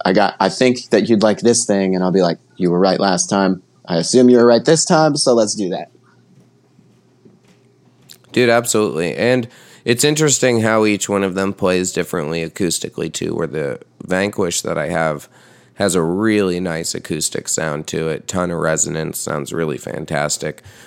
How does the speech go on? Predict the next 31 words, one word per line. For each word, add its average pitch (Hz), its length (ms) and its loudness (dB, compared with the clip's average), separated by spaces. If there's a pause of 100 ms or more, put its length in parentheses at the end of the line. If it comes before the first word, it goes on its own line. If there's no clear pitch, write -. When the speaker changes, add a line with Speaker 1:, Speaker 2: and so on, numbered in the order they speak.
Speaker 2:
But 104 100 2
when 110 140 4
I 104 80 2
plugged 101 360 0
everything 82 500 -2
in, 82 400 -2 (200)
um, 78 360 -2
just 80 200 -4
something 78 340 -4
about 73 260 -4
the 62 120 -4
Icon 71 560 -4
really 71 280 -4
spoke - 400 -6
to 78 80 -10
me. 73 220 -6 (120)
I - 100 -8
thought - 220 -8
it 64 80 -6
was 58 140 -8
freaking - 360 -10
awesome 67 600 -8
and - 160 -12
feels 71 300 -8
great. 76 420 -4 (160)
Speaker 1:
What, 156 280 4
um, 160 340 6
Speaker 2:
Um, - 80 -8
and 107 100 2
also 170 280 4
having 139 400 2